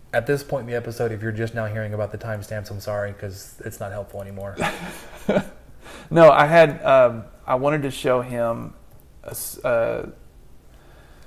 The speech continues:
Speaker 1: Oh,
Speaker 2: a
Speaker 1: your,
Speaker 2: spreadsheet I've put
Speaker 1: your
Speaker 2: together.
Speaker 1: spreadsheet. You talked about your spreadsheet, your, your pros
Speaker 2: And
Speaker 1: and cons.
Speaker 2: because of, uh, I've put together, you know, how much it would cost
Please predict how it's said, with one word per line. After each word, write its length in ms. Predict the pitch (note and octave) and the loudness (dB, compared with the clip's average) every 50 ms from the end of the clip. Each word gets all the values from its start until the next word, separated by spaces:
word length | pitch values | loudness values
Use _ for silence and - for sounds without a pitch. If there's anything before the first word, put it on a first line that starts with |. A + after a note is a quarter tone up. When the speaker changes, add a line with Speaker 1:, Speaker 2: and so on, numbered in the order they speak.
| - - | -4 0
Speaker 1:
Oh, 200 | C#3 D3+ D#3+ D#3 | 4 4 6 6
Speaker 2:
a 80 | D3 C3+ | 4 4
Speaker 1:
your, 140 | C#3 C#3 D#3 | 6 8 10
Speaker 2:
spreadsheet 340 | F#3+ G#3+ - - E3+ D3 B2+ | 10 8 8 8 6 8 10
I've 180 | B2+ A#2+ - | 8 8 8
put 180 | - C#3 C#3 C3 | 4 2 2 2
Speaker 1:
your 80 | A2+ | 0
Speaker 2:
together. 380 | B2 B2+ B2 A#2+ A#2+ A#2+ A#2 A#2 | -2 2 4 6 6 6 4 2
Speaker 1:
spreadsheet. 120 | A2+ - - A#2 | -2 -4 -6 -8
You 60 | A2+ | -8
talked 260 | A2+ - A#2+ B2 A#2+ | -6 -4 -4 -4 -2
about 160 | B2+ B2+ C3 A#2+ | -4 -6 -4 -4
your 100 | B2 B2 | -6 -8
spreadsheet, 600 | - - B2 A#2+ A2 G2+ - - G2+ F#2+ F#2 G2 | -4 -2 -2 -2 -2 -4 -8 -12 -12 -12 -10 -10
your, 180 | G2+ G2+ G2+ | -10 -10 -10
your 160 | G2+ G2 G#2+ | -10 -10 -10
pros 180 | G2+ - A#2+ A#2 | -6 -2 0 2
Speaker 2:
And 240 | C#3+ C#3 C3+ C3 A#2+ | 4 4 4 2 2
Speaker 1:
and 120 | G#2+ G#2 G2+ | 0 -2 -4
cons. 240 | G2 G2 - - - - - - - | -6 -10 -12 -14 -18 -20 -12 -8 0
Speaker 2:
because 640 | C#3+ D3 C#3 C#3 - - E3 F3+ G3 G3 F3 D#3+ - | 2 2 2 2 4 6 10 10 10 10 8 4 2
of, 640 | - C#3 C3 B2+ B2+ B2 B2 A#2+ - - - - - - - - - - - - - - - - - - - - - - - - - - - - - | 2 4 6 6 4 2 0 -4 -8 -12 -18 -20 -20 -20 -20 -20 -20 -20 -20 -20 -20 -20 -20 -20 -20 -20 -20 -20 -20 -20 -20 -20 -20 -20 -14 -4 0
uh, 120 | C#3 B2+ C3 | 4 4 4
I've 120 | C#3 - | 4 4
put 140 | - D#3+ D#3 | 2 0 0
together, 640 | - D3+ C3+ C#3+ C#3 C#3 C3+ C3 C3 B2+ B2 - - | 0 4 4 6 6 6 4 4 2 2 0 -2 -6
you 120 | - C3+ | -6 -4
know, 220 | B2 B2 A#2+ A#2+ A#2 | 0 0 0 0 0
how 180 | A#2 C#3 C#3 | 2 2 2
much 260 | C3+ C3+ C3+ B2+ - - | 4 2 0 0 -2 -4
it 80 | C3+ | -4
would 160 | - C3+ B2 | -4 -4 -6
cost 540 | - - C3 B2+ B2 A#2 - - - - - | 0 4 6 6 6 4 2 -4 -12 -14 -18